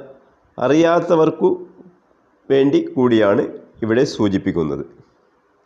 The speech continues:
മോഹമുദ്ഗരം എന്നാൽ വ്യാമോഹങ്ങൾ അകറ്റുന്നത് എന്നർത്ഥം.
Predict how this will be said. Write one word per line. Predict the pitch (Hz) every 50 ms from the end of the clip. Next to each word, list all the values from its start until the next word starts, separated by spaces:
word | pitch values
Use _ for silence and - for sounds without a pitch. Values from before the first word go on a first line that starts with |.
| _ _ _ _ _ _ _ _ _ _ _ _ _ _ _ _ _ _ _ _ _ _ _ -
മോഹമുദ്ഗരം | 143 151 170 185 190 196 226 208 202 190 165 143 170 160 147 - - -
എന്നാൽ | 113 127 123 107 98 101 101 - - - - - - _ _ _ _ _ _ _ _ _ _ _ _ _ _ _ -
വ്യാമോഹങ്ങൾ | 107 120 147 151 151 151 165 175 190 190 196 175 160 170 170 175 180 185 185 - - - - - - - -
അകറ്റുന്നത് | 117 123 131 147 151 - - - 135 131 120 120 139 160 - - - 110
എന്നർത്ഥം. | 101 98 95 87 80 - - - -